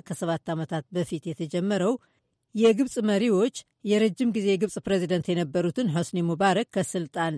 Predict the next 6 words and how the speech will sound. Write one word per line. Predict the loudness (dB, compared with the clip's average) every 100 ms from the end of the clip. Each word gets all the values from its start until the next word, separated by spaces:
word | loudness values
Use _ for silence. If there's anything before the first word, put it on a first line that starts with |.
| -8 -4
ባስወገደ | 0 0 0 -4 -4 -4 -4 -4
ህዝባዊ | -6 -4 -2 0 0
መነሳሳት | -2 -2 0 0 0 -2 -2 _ _ _ -2
በተጠመዱበት | 2 2 2 2 2 2 0 0 -2 0
ወቅት | -2 -2 -6
እንደነበር | -4 -2 -4 -4 -2 -2